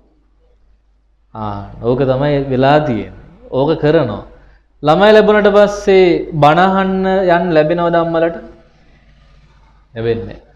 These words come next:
සිල් සමාදන් වෙන්න එන්න වෙන්නේ නැහැ. යම් තාක් ළමයා ලොකු වෙනකන් එන්න වෙන්නේ නැහැ. එතකොට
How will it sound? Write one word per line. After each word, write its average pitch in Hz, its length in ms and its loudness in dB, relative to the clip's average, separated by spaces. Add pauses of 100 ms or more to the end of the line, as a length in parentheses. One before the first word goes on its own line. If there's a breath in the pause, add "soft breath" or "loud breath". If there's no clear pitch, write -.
(120)
සිල් 165 180 0
සමාදන් 170 480 4
වෙන්න 170 160 0
එන්න 165 160 0
වෙන්නේ 170 320 0 (760)
නැහැ. 104 220 -14 (280)
යම් 131 200 -2
තාක් 147 380 2
ළමයා 147 300 2
ලොකු 143 180 2
වෙනකන් 147 420 0
එන්න 143 220 -4
වෙන්නේ 135 300 -2
නැහැ. - 140 -14 (1080)
එතකොට 165 180 4